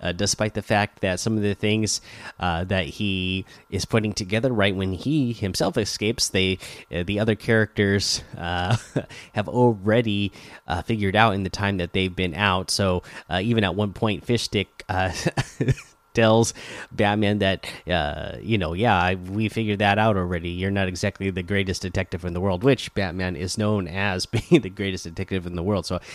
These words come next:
I thought that was funny, especially coming, uh, from Fishstick. Uh, but yeah, so, uh, they, they come up with a couple of options. They know that there's some artifacts around the island.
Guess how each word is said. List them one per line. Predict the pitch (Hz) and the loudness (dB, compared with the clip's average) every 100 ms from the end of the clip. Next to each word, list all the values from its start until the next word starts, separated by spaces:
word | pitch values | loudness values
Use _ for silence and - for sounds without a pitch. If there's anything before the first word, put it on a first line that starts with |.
| - | -12
I | - 101 | -6 -4
thought | 92 | -2
that | 92 | -2
was | 85 82 | -2 -2
funny, | 104 92 87 | -2 -2 -4
especially | - 95 - 87 | -4 -6 -6 -6
coming, | - 98 87 85 - - - | -2 -2 -2 -6 -12 -18 -8
uh, | 82 78 | -4 -4
from | - 104 87 | -2 -2 -2
Fishstick. | - 95 - 85 80 - _ _ _ _ _ _ _ _ _ _ _ _ - - | 0 -2 -2 -6 -8 -14 _ _ _ _ _ _ _ _ _ _ _ _ -20 -8
Uh, | 104 101 104 | 0 2 2
but | 110 127 | 4 4
yeah, | 139 - - - - | 4 2 -4 -18 -8
so, | - 101 98 98 - - - | 0 2 2 0 -2 -12 -14
uh, | - 92 87 87 87 87 92 _ _ _ _ _ _ _ _ _ _ _ - | -4 -2 0 0 -2 -2 -6 _ _ _ _ _ _ _ _ _ _ _ -10
they, | 104 95 95 92 92 90 | -2 0 0 -2 -4 -2
they | 95 | -2
come | 123 123 | 2 2
up | 120 117 | 4 2
with | 110 107 | 0 -4
a | |
couple | 113 110 107 | -2 0 2
of | 101 | 2
options. | 95 95 - - 98 92 90 - - - - | 4 2 0 -2 -2 -2 -4 -6 -8 -16 -10
They | - 90 | -4 0
know | 104 | 4
that | 117 107 | 4 4
there's | 107 | 0
some | - 95 | 0 0
artifacts | 101 98 - 98 92 - | 0 0 0 0 0 -4
around | 85 82 98 117 113 | -6 0 4 6 6
the | 110 104 | 2 0
island. | 98 101 98 98 95 95 | 0 0 2 0 0 -2